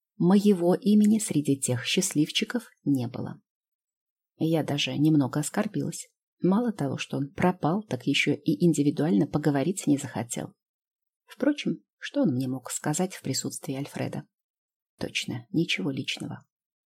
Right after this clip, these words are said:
Собрание вышло коротким. Логан был предельно лаконичен. Некоторые возмущались, некоторые тряслись за будущее.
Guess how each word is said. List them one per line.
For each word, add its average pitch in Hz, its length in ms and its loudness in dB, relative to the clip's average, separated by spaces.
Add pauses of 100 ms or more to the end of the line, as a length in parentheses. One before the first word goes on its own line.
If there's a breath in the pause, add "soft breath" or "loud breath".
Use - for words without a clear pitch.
(920)
Собрание 214 540 6
вышло 190 340 2
коротким. 143 840 0
Логан 156 460 2
был 135 180 -2
предельно 120 520 -2
лаконичен. 185 640 2 (400)
Некоторые 214 420 0
возмущались, 139 720 2
некоторые 147 440 0
тряслись 147 560 2
за 151 240 4
будущее. 202 600 2